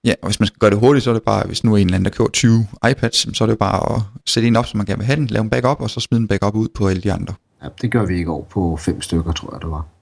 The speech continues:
Speaker 2: Og det, det virker bare ikke. Og man kan sige, når, <clears throat> nu kommer de jo ikke præinstalleret med I O S fem, men, men når vi når dertil, så bliver det lidt nemmere, ikke?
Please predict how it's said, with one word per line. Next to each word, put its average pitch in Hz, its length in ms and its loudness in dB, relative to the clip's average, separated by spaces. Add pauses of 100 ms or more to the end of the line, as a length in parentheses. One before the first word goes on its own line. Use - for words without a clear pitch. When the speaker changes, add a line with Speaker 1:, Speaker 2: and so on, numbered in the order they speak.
(520)
Speaker 2:
Og 87 140 -12
det, 92 280 0 (240)
det 90 100 2
virker 90 260 0
bare 76 260 2
ikke. - 140 -8
Og 98 140 0
man 104 160 4
kan 104 60 0
sige, 123 300 6 (340)
når, 104 380 0 (320)
<clears throat> 120 500 -2
nu 147 80 2
kommer 151 260 0
de 131 80 4
jo 127 60 6
ikke 127 140 0
præinstalleret 117 1080 -2
med 95 440 -2
I 110 140 0
O 101 200 0
S - 120 -6
fem, 113 220 -2 (760)
men, 98 160 -2
men 101 100 -2
når 101 120 0
vi 107 120 4
når 123 240 4
dertil, 110 480 0
så - 80 -4
bliver 113 160 -4
det 104 120 0
lidt 101 220 0
nemmere, 104 300 2
ikke? - 200 -8